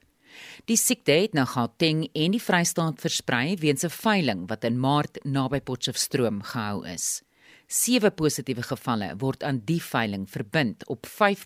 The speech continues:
plase in Noordwes, een plaas in Gauteng en een in die Vrystaat. In die Tumelela distrik in Limpopo en in KwaZulu-Natal is besmette dipgange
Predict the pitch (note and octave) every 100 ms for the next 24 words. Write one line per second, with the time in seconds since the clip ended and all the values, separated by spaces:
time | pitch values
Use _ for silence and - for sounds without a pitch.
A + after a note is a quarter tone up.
0 | - D#3 B2+ B2+ B2 G#2 A2 A2 G#2+ -
1 | A2+ C#3+ G#3 - - - _ - F#3+ F#3
2 | E3+ D3+ C3+ C#3 - C3+ - C#3 A#2 A2
3 | _ _ - B2+ - B2+ G#2 - G#2+ G#2
4 | A#2 G#2+ - - F2+ E2+ - _ _ _
5 | - - - - A#3 A#3+ - A3+ G3 E3
6 | F3 F3 D3 C3 - B2+ A2+ A2+ A#2+ A#2+
7 | A2 D#3 D#3 D#3+ F3+ G#3+ - D#3 F3+ G#3+
8 | - D#3 - C#3 C#3 C3+ C3 A#2+ - C#3+
9 | C3+ - - - F3 - F3 - F3 F3
10 | C3+ D#3 D3+ - C3+ A#2 F#2